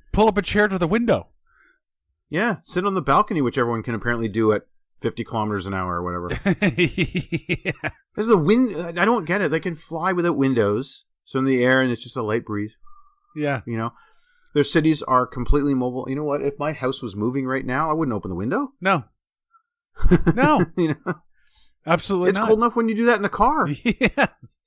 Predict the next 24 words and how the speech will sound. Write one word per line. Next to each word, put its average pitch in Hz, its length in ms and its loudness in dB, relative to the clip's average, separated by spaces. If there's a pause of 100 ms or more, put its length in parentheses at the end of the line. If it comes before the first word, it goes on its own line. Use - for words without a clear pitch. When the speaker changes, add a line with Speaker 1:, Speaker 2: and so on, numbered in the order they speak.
(280)
Speaker 1:
Yeah. 190 240 -4 (100)
Speaker 2:
And, 139 240 -2
like, 143 120 -2
this, 196 200 2
especially 202 400 0
this 285 140 0
time 123 180 -2
of 101 80 -2
year, 90 120 -2
you 107 120 -6
know? 180 160 -4
<laughs> - 60 -20
Speaker 1:
Exactly. 143 840 -2 (120)
Um, 151 420 4
the 170 120 4
worst 208 320 4
thing, 165 200 0
too, 147 260 -2
is, 123 180 -4
is 120 240 -6
right 143 160 6
at 143 80 -2
the 127 180 -2
end, 113 300 -2